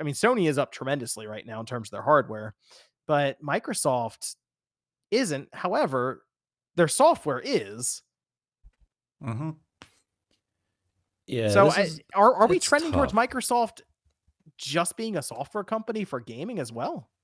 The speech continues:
Speaker 2: I'd say Microsoft has kinda trended in that direction intentionally over the last few years, especially with the advent of Game Pass and their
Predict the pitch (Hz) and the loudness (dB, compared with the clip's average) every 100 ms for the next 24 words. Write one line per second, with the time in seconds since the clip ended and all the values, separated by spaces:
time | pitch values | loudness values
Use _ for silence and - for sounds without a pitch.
0 | _ _ _ _ _ _ _ _ _ _ | _ _ _ _ _ _ _ _ _ _
1 | _ _ _ _ _ - - 156 - 220 | _ _ _ _ _ -20 -14 -8 -4 0
2 | 196 101 107 107 - 101 87 78 - 92 | 2 4 4 2 6 6 6 0 0 4
3 | 95 - 95 87 82 82 80 82 90 76 | 4 2 0 2 2 0 0 0 0 2
4 | 78 - - 80 78 73 - 78 76 - | 0 0 -4 -2 -2 -6 -6 -6 -8 -6
5 | 87 85 92 78 76 73 73 - 90 90 | -6 -4 -4 -2 -2 -4 -6 -6 -6 -2
6 | 80 76 76 - 82 76 80 80 78 78 | 0 0 -2 -4 -4 -2 -2 -2 -2 -2
7 | 95 92 95 90 92 76 78 82 80 80 | -2 0 0 0 0 0 0 -2 -4 -4
8 | 78 76 90 107 - 71 69 - - 87 | -6 -4 -4 -2 -4 -4 -6 -8 -6 -4
9 | 80 80 87 90 87 | -4 -4 -2 -2 -4